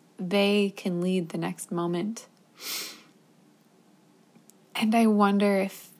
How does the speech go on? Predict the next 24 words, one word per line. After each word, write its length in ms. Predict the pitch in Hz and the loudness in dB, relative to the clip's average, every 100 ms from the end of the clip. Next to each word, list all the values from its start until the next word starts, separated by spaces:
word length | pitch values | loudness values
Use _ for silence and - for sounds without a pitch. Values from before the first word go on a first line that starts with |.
| _ | _
if, 380 | 202 202 - - | -8 -8 -10 -6
um, 420 | 220 214 214 220 - _ _ _ _ - - - _ _ _ _ _ _ _ _ | -4 -2 -4 -6 -10 _ _ _ _ -20 -20 -20 _ _ _ _ _ _ _ _
we 140 | 220 202 | 0 2
can 240 | 214 190 | 2 0
take 300 | - 220 214 | 0 -2 0
a 60 | 208 | 2
moment 680 | 196 196 190 190 190 - - _ _ _ | 4 4 2 0 -2 -8 -18 _ _ _
to 460 | - - - 190 202 | -10 -6 -2 0 0
appreciate 1120 | 220 - - 214 220 - 226 208 202 - - - - - _ _ | -4 -8 -2 2 2 2 4 4 4 0 -6 -20 -20 -20 _ _
the 180 | 208 208 - | 0 0 0
gift 500 | - 190 190 - - - | 4 4 4 -6 -14 -10
that 240 | 208 190 | -2 0
is 260 | 185 185 - | 2 0 -2
music 760 | 185 185 190 - 202 226 - - _ _ _ _ _ - | -2 0 -2 -2 -4 -4 -10 -20 _ _ _ _ _ -2
and 140 | 202 | -2
how 280 | - 214 220 | 0 0 2
it 100 | - | 0
feels 680 | - - 220 226 220 220 - | -8 -2 2 4 4 2 -2
to 140 | - | -6
be 280 | 190 214 220 | -4 -2 0
able 340 | 220 214 233 233 | 0 2 0 0
to 160 | - | -6
produce 720 | - - 208 - 202 220 - | -6 0 0 0 -2 -2 -2
music, 720 | 208 185 196 - - - - | -4 -2 -4 -6 -8 -8 -16